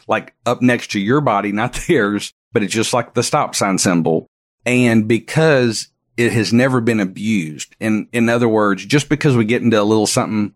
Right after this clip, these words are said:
we don't throw it up. Just because it's pulled out only when it's really needed, when it's really escalating, then we have respected it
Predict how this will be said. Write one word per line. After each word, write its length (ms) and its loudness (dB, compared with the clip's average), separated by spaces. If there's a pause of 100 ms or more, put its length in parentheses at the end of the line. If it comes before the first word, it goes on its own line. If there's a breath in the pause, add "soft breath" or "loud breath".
we 120 4
don't 180 0
throw 280 0
it 80 2
up. 280 -2 (480)
Just 340 0
because 340 0
it's 340 -2
pulled 280 0
out 200 0
only 280 4
when 160 4
it's 160 -2
really 380 2
needed, 220 2
when 140 0
it's 160 -6
really 380 2
escalating, 800 -2 (280)
then 260 4
we 160 4
have 240 -2
respected 640 -2
it 300 0